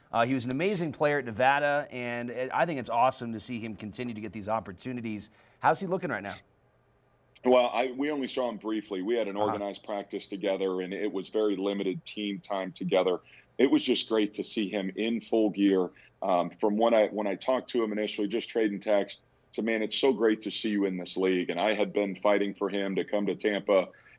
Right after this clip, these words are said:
Speaker 2: Houston ended up picking up his rights. They drafted him. He's just a guy that, you know, uh, needs film. He, he needs to play the game and not be on someone's practice roster. He needs to be in there carrying the load.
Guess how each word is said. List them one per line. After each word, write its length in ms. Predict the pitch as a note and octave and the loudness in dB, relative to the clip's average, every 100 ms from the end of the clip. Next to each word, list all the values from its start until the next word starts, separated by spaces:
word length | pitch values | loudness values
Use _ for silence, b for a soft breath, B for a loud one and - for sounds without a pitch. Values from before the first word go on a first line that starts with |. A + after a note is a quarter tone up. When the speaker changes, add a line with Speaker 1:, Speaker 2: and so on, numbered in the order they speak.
| - | 0
Speaker 2:
Houston 380 | A#2+ - A2 G#2 | 2 2 0 2
ended 240 | G2+ G2 | 2 4
up 200 | G2 - | 4 4
picking 260 | G#2 G2 F#2+ | -2 0 0
up 160 | G2 | 0
his 180 | G#2 E2+ | 0 -2
rights. 380 | F#2+ F#2+ F#2 - | 0 0 -2 -4
They 100 | F#2 | -4
drafted 460 | G2+ G#2 G2 - | 2 2 2 0
him. 220 | G2 F#2 - b _ _ - | 0 0 -6 b _ _ -4
He's 200 | E3 - | -2 2
just 280 | A#2+ - | 0 2
a 60 | G2+ | 0
guy 320 | E2+ F#2+ F#2 | 2 4 4
that, 260 | F#2 F2+ E2 - | 2 0 -2 -8
you 120 | F#2 | -8
know, 260 | F2+ E2+ D#2+ _ _ F#2+ | -4 -4 -6 _ _ -8
uh, 300 | F2+ E2+ E2+ - | -4 -4 -4 -2
needs 360 | A#2+ B2 A2 | 4 4 4
film. 380 | - A#2+ G2 E2+ - - | 0 2 2 -2 -12 -6
He, 140 | G2+ | -4
he 140 | G#2 | -2
needs 240 | G#2+ A2 - | 0 0 0
to 80 | G2+ | -2
play 320 | - A2+ A2 | 2 4 6
the 80 | G2+ | 4
game 360 | G2+ G#2+ G2 | 2 2 2
and 60 | F2+ | 0
not 180 | G2+ - | 0 2
be 100 | G#2+ | 0
on 120 | G2+ | 0
someone's 320 | - G#2+ F#2+ | -2 -4 -4
practice 500 | - G#2 G2 F#2+ - | 0 2 2 -2 -2
roster. 320 | F2+ E2 - | -2 -2 -6
He 140 | F2 G2 | -6 -2
needs 240 | G#2+ F#2 | -2 0
to 100 | - | 0
be 220 | F#2 G#2 | 4 6
in 80 | G2+ | 6
there 180 | G2+ G2 | 4 2
carrying 400 | - G#2 G2 G2 | 2 4 6 4
the 60 | F#2 | 2
load. 340 | F#2+ G2 F#2 | 6 6 4